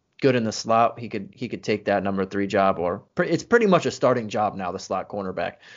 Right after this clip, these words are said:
uh, in today's day and age. So I, I think he's gonna play fairly consistently. Uh, you need at least four corners to be a very good pass defense, but, uh, yeah, I, I think this kid's good.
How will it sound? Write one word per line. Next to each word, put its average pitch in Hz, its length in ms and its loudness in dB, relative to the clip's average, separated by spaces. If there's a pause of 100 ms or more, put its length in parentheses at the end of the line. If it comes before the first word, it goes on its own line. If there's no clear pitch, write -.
(140)
uh, - 60 -6
in 101 140 -6
today's 110 320 0
day 98 200 -2
and 95 80 -4
age. 95 300 -6 (260)
So 107 500 0
I, 117 140 -4
I 98 140 -4
think 165 160 0
he's 156 100 -2
gonna 135 160 2
play 123 300 4
fairly 113 720 -2
consistently. 120 720 -4 (300)
Uh, - 100 -4
you 110 160 -2
need 127 260 2
at 98 180 2
least 117 260 -4
four 107 240 0
corners 107 440 -4
to 98 240 -4 (800)
be 120 140 2
a 113 80 4
very 110 260 2
good 104 180 0
pass 107 280 2
defense, 104 400 -2
but, - 340 0
uh, 101 260 -4 (460)
yeah, 135 200 4
I, 110 240 0
I - 20 0
think 139 220 -2
this 147 180 0
kid's 113 240 -2
good. 117 340 0